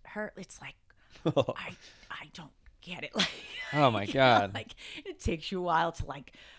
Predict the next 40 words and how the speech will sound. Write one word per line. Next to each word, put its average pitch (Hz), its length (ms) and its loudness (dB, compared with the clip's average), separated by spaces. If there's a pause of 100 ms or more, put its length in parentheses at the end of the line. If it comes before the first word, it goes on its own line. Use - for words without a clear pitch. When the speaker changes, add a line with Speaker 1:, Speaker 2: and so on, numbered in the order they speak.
(320)
Speaker 1:
get 165 200 -6
it. - 400 -8
And, 196 220 -2
like, 190 100 2
Speaker 2:
Yeah. 123 180 6
Speaker 1:
her, - 140 -6 (200)
but 240 120 -10
her 247 220 -8
too, - 160 -8
like, 220 160 -12
she, - 280 -14
like, 208 180 -8 (180)
she - 180 -10
can 202 120 -6
get 180 140 -6
frustrated. 214 300 -4
Like, 151 80 -16
she, - 100 -12 (400)
why? 240 360 4 (100)
Speaker 2:
Right, 123 320 8
right, - 20 -16
Speaker 1:
Why? 247 420 12
Speaker 2:
right, 196 100 2
Speaker 1:
I 220 60 2
feel 220 120 4
Speaker 2:
right. 294 140 4
Speaker 1:
like 269 140 -4
a, 285 40 -6
a 240 40 -2
big 208 280 -8
question 180 320 -6
for - 80 -10
her 277 80 -12
is, - 80 -14
like, - 140 -12
Speaker 2:
Yeah. 120 140 6
Speaker 1:
why 180 440 4 (120)
<laughs> - 100 -16
with - 240 -4
you? - 160 -4